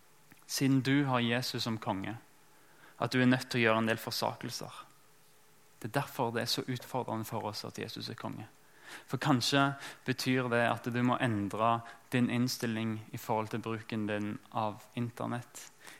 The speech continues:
i forhold til din forvaltning av penger, i forhold til din forvaltning av tid, i forhold til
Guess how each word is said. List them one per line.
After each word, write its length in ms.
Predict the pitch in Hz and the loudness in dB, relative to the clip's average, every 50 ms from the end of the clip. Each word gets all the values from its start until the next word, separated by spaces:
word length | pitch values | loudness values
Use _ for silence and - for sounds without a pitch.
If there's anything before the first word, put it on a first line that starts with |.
| - - | -12 -10
i 20 | 117 | -4
forhold 280 | - 123 113 113 113 - | 0 2 2 2 2 0
til 140 | 131 113 110 | -2 0 0
din 220 | 123 120 123 123 | 0 0 0 0
forvaltning 680 | - - 113 107 113 110 113 - - 110 110 113 113 113 | -2 -4 0 2 2 2 2 0 -8 -6 -6 -4 -4 -6
av 80 | - - | -8 -8
penger, 400 | - - 110 110 110 107 113 - - - - - - - - - - - | -8 -6 -6 -4 -4 -6 -8 -8 -10 -16 -18 -20 -20 -20 -20 -20 -16 -12
i 60 | - 123 | -10 -6
forhold 320 | - - 123 107 120 117 | 0 0 2 2 2 0
til 160 | - 127 110 120 | 0 -2 0 0
din 140 | 123 120 | -2 -2
forvaltning 500 | - 123 110 120 113 113 - - 120 113 110 | -2 0 4 4 4 4 2 0 0 0 0
av 140 | 107 - - - - | -2 -4 -6 -12 -6
tid, 760 | - - - - 127 127 139 135 117 101 - - - - - - - - - - - - - - | -4 -2 0 2 2 2 0 -2 -4 -6 -10 -14 -20 -20 -20 -20 -20 -20 -20 -20 -20 -20 -14 -12
i 60 | 117 | -10
forhold 440 | - - 123 110 98 104 110 110 107 - - | -6 -2 -2 0 2 0 0 -2 -2 -6 -8
til 480 | - 113 104 101 101 104 101 101 101 | -6 -4 -2 -2 -2 -4 -4 -4 -6